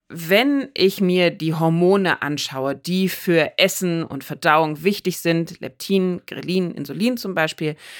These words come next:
dann haben die auch alle einen zirkadianen Rhythmus. Ändere ich meinen Rhythmus, dann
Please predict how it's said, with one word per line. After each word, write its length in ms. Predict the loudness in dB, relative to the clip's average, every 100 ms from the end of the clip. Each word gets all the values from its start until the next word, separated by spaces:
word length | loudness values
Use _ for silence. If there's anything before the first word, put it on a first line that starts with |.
| -12 2
dann 240 | 2 4
haben 160 | 2 2
die 180 | 0
auch 300 | 2 2 2 -2
alle 380 | 2 2 0
einen 300 | -2 -2 -2
zirkadianen 960 | -2 0 0 0 -6 -6 -6 -6 -6 -10 -8
Rhythmus. 720 | 0 0 0 -6 -6 -12 -18 -20 -20 -20 -20 -20 -20 _ 2
Ändere 440 | 4 6 4 2
ich 340 | 2 0 -4 -2
meinen 500 | 2 4 6 4 2
Rhythmus, 600 | 0 0 2 2 0 -4 _
dann 560 | 2 4 4 2 -2